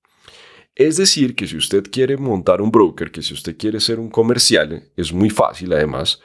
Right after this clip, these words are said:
Si usted lo hace en un, en un paraíso fiscal, eh, puede montar un broker con unos diez mil dólares,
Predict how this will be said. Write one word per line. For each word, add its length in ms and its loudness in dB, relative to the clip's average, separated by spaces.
Si 160 -4
usted 220 0
lo 180 6
hace 220 2
en 100 0
un, 380 0
en 180 -2
un 120 -4
paraíso 440 2
fiscal, 600 -2
eh, 480 2
puede 540 6
montar 360 2
un 100 0
broker 360 0
con 160 0
unos 180 -2
diez 220 4
mil 180 0
dólares, 540 0